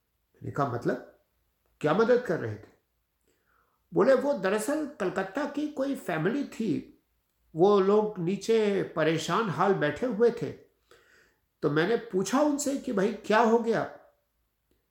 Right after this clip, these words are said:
तो बताने लगे कि, 'साहब, यहाँ पर आए थे और वो सब, अ, जेब कट गई और सामान चोरी चला गया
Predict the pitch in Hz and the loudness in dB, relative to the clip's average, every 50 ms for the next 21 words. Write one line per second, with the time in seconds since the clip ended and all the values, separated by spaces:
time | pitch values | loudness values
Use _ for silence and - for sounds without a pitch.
0 | _ _ _ _ _ _ _ _ _ _ _ _ _ _ _ _ _ _ _ _ | _ _ _ _ _ _ _ _ _ _ _ _ _ _ _ _ _ _ _ _
1 | - 147 139 135 135 127 123 113 117 127 - 151 151 175 214 226 220 220 196 208 | -4 -2 0 0 0 0 -2 -2 -4 -2 0 0 0 2 2 2 0 0 2 2
2 | 220 214 220 - 175 - - 147 156 156 151 139 127 147 - - 151 143 143 170 | 2 0 0 -2 -6 -4 -2 -2 -2 0 0 -2 -2 -2 -2 -2 0 2 2 2
3 | 208 208 - 226 233 220 180 160 151 135 127 127 135 131 127 - - 131 127 127 | 0 0 0 0 0 2 2 2 0 0 -2 -4 -4 -6 -4 -4 -4 -4 -4 -4
4 | 135 139 139 135 135 131 120 113 - - - 127 117 120 143 151 147 - - 143 | -4 -4 -4 -4 -4 -6 -8 -8 -12 -18 -18 -10 -2 2 2 2 2 2 -2 -4
5 | 123 131 123 143 147 160 170 156 139 131 135 - - 123 127 127 135 143 147 143 | -4 -2 0 0 2 2 2 2 2 0 -2 -4 -6 -6 -4 -2 -2 -2 -4 -4
6 | - 143 139 135 170 175 - 196 208 208 208 226 220 254 214 127 120 - | -4 -4 -2 -2 -2 -2 -2 0 0 2 2 2 2 2 0 0 -2 -4